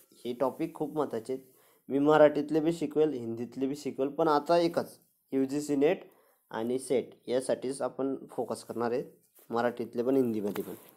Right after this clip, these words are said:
नेक्स्ट पहा आता, वर्तमानकालीन घटनांचे वर्णन स्पष्टीकरण कोणत्या संशोधनात केले जाते? वर्तमानकालीन म्हणजे जे आता घडतायत ते, मग ते म्हणजे काय? संरक्षणमध्ये येईल विद्यार्थी मित्र, संरक्षण.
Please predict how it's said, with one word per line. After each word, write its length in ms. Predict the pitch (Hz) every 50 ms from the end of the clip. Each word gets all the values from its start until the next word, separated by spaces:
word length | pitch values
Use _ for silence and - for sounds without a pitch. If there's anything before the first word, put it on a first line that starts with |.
| - - - - - - - - - 127
नेक्स्ट 340 | 147 175 190 190 - - -
पहा 140 | 226 202 190
आता, 260 | 160 - 175 185 214 233 - - - _ _ _ _ _ _ _ _ _ _ _ _ _ _ _ _ _ _ _ _ _ _ _ _ _ _ _ _ _ _ _ _ _ _ _ _ _ _ _ _ -
वर्तमानकालीन 960 | 127 139 151 160 165 180 190 185 185 190 190 190 - 180 165 160 170 175 170
घटनांचे 460 | 151 156 151 147 147 139 139 135 151
वर्णन 380 | 156 151 147 147 151 147 147 151
स्पष्टीकरण 640 | 151 151 147 147 143 - 147 139 135 143 143 147 147
कोणत्या 300 | 147 143 139 135 139 139
संशोधनात 420 | - 143 135 135 - 120 117 117
केले 260 | 131 - 131 123 117
जाते? 200 | 117 107 113 120
वर्तमानकालीन 800 | 117 120 127 123 123 - 151 156 156 156 156 - 147 143 156 156
म्हणजे 280 | 156 147 147 143 139 139
जे 140 | 131 143 160
आता 220 | 147 147 - 170
घडतायत 520 | 165 - 160 143 120 - - 147 151 151
ते, 460 | 147 - - 156 160 - - - - _ _ _ _ _ _ _ _ _ _ _ - - - - _ -
मग 200 | - 110 117 120 120 - -
ते 160 | 147 156 165
म्हणजे 240 | 165 165 147 143 147
काय? 160 | 143 156 165
संरक्षणमध्ये 800 | 170 - - 165 160 151 143 135 139 - 160 156 151 147 131 123
येईल 80 | 117 120
विद्यार्थी 320 | 120 110 131 123 113 120
मित्र, 320 | 117 110 113 127 135 156
संरक्षण. 680 | 175 165 - - 123 120 117 113 110 - - 127 127 170